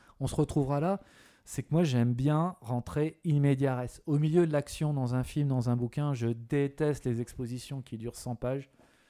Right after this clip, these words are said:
Je comprends que ça plaise à de-, à des gens, mais moi, non. Je, voilà, j'ai envie de rentrer direct dans l'action. Et Nolan, il sait faire ça toujours très, très bien. Les scènes d'expo dans Tenet, c'est incroyable.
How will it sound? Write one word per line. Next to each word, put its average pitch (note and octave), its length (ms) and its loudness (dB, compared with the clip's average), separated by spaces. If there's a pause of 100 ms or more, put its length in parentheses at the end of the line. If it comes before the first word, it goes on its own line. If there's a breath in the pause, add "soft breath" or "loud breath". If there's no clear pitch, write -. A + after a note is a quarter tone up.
(320 soft breath)
Je A2 160 -6
comprends C#3+ 380 -2
que - 80 -10
ça B2 120 0
plaise B2+ 280 -2
à A#2+ 80 -2
de-, A#2+ 260 -6
à A#2+ 60 -4
des A#2+ 100 -4
gens, C3+ 160 -6
mais B2 140 -2
moi, B2+ 320 -2
non. A#2 260 -8 (140)
Je, G#2+ 360 -4
voilà, G#2 360 -6
j'ai A2+ 160 -2
envie A#2+ 240 0
de C3+ 100 2
rentrer A#2 460 -2
direct C3 280 -2
dans C3 120 0
l'action. C3+ 420 -6 (560 soft breath)
Et C3 160 2
Nolan, C#3+ 440 4 (200)
il B2+ 140 -4
sait - 340 -4
faire B2 240 -6
ça C3 320 -4 (140)
toujours B2 480 -4
très, - 240 -8
très - 200 -10
bien. G#2 200 -10 (440 loud breath)
Les B2 160 0
scènes E3+ 360 2
d'expo D3+ 440 -2
dans C3 160 -2
Tenet, B2+ 420 -4
c'est - 340 -8
incroyable. C#3+ 640 -4